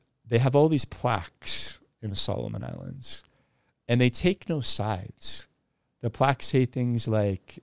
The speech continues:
um, uh, "Young people far from their homes died here during World War Two. May they rest in peace,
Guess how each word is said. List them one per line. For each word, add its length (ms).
um, 380
uh, 300
"Young 440
people 600
far 300
from 280
their 120
homes 880
died 300
here 420
during 260
World 200
War 180
Two. 500
May 200
they 160
rest 360
in 140
peace, 680